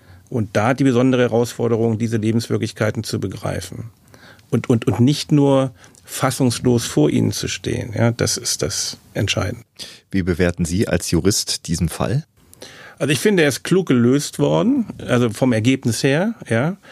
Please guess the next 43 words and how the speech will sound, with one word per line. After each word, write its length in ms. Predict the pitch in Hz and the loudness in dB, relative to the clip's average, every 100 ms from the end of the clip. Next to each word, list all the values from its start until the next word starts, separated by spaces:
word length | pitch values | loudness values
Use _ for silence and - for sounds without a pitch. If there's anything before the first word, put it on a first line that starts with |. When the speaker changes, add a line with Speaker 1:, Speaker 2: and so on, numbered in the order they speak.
| - - - - | -20 -20 -18 -2
Speaker 1:
Auch 260 | 123 156 - | 2 2 0
im 220 | 147 139 | 0 2
Interesse 720 | 135 127 - 127 - 127 127 - | 2 2 2 0 0 0 0 -2
des 240 | 120 - | -4 -2
Opfers, 460 | 120 - 131 120 127 | -4 0 0 0 0
wo 80 | |
man 160 | 120 117 | 2 2
sagt, 240 | 117 117 | 2 0
ich 100 | 113 | -4
möchte 300 | 117 117 117 | -2 0 0
endlich 280 | 113 117 110 | 0 0 0
abschließen. 600 | 113 - 120 120 117 143 | 0 0 0 0 0 -2
Man, 420 | 175 175 117 117 - | -2 0 0 0 -4
man 240 | - 131 | -2 2
muss 400 | 123 139 - - 160 | 4 2 -2 -8 -12
hier 440 | - - 107 143 156 | -12 -8 0 2 2
noch 300 | 147 135 - | 0 -2 -10
eben 320 | - 139 135 131 | -4 0 2 2
auch 200 | 120 113 | 0 -2
sehen, 460 | - 123 147 147 123 | -2 0 0 -2 -2
dass 400 | 127 - - - | -2 -2 -10 -8
es 260 | - 120 | -6 -2
sich 160 | 139 123 | -2 0
eben 220 | 135 135 | 2 2
um 100 | 120 | 2
einen 240 | 123 117 | 2 2
versuchten 640 | 117 - 98 123 165 - 160 | 0 -2 0 2 0 -2 0
Mord 320 | 139 139 151 | 2 0 0
und 160 | 113 110 | -2 0
keinen 300 | 120 117 113 | 0 0 0
vollendeten 520 | - - 131 143 147 | -2 0 2 2 0
Mord 280 | 131 131 - | 0 -2 -2
gehandelt 480 | 123 127 127 120 | -2 0 -2 -2
hat. 160 | 123 117 | -2 0
Also 120 | 104 | -2
für 140 | 101 - | -2 -6
die 80 | |
Frage 320 | 101 - 110 113 | -4 0 0 2
nochmal 280 | 110 110 | 2 0
fünf 340 | 101 123 120 117 | 0 0 0 2
Jahre, 260 | 110 110 | 0 0
sechs 240 | 104 110 - | -2 -2 0
Monate. 560 | 110 117 120 117 135 | 0 2 0 0 -2